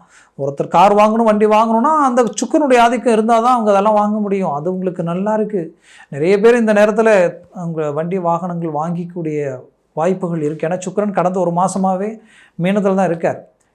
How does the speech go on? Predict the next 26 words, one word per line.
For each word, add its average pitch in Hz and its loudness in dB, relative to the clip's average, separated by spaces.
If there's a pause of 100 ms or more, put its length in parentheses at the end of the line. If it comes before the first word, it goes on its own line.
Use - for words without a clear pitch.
இன்னும் 185 0
அடுத்தது 185 2
இந்த 185 0
மாசமும் 190 2
அதே 185 0
இடத்துல 185 -2
தான் 180 -2
இருக்க 170 -6
போறார். 151 -6
நல்ல 190 -4
ஒரு 220 4
ஆப்பர்ச்சுனிட்டிகள் 190 -2
உங்களுக்கு 160 -8
கிடைக்கும். 156 -8 (380)
நல்ல 170 0
நல்ல 214 0
விஷயங்கள் 214 -2
கைக்கூடி 202 -2
வரும். 170 -4
ஒரு 175 -4
பிரகாசம், 214 0
ஒரு 175 -2
பாசிட்டிவ் 233 2
வைப்ரேஷனே 220 4
உங்களுக்கு 196 -4
உண்டாகும். 175 0